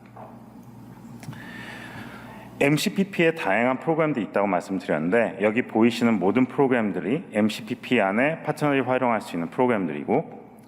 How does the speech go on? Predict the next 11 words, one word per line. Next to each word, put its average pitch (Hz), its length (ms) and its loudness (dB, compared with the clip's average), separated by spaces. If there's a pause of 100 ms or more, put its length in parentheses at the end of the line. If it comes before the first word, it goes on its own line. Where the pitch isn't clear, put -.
(440)
모든 143 500 4
파트너들이 139 480 0
활용할 131 400 2
수 - 140 -10
있는 107 140 -2
프로그램들은 101 560 0
옅은 104 320 -2
회색으로 120 500 2
표시가 120 400 0
돼 - 160 -4
있습니다. 73 500 -8